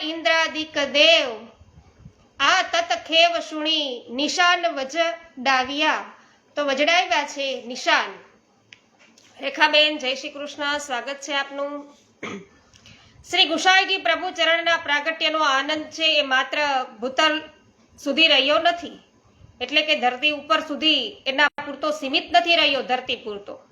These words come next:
મેં તમને પહેલા પણ કહ્યું હતું કે આ ગુસાઈજી, શ્રી ઠાકોરજી અને ભગવદીયની વાણી છે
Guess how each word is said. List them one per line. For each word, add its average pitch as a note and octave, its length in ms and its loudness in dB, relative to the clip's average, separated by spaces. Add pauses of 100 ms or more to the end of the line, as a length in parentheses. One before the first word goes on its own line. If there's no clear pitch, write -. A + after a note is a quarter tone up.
(1080)
મેં E4 220 2
તમને F4+ 240 2
પહેલા F4+ 300 4
પણ F4 200 2
કહ્યું E4 340 -2
હતું E4+ 380 -8
કે E4+ 140 6
આ D#4+ 260 6
ગુસાઈજી, D#4 680 -2
શ્રી D4+ 200 -6
ઠાકોરજી C#4+ 520 -2
અને D4 180 0
ભગવદીયની D4 680 -2
વાણી C4 280 0
છે - 300 -14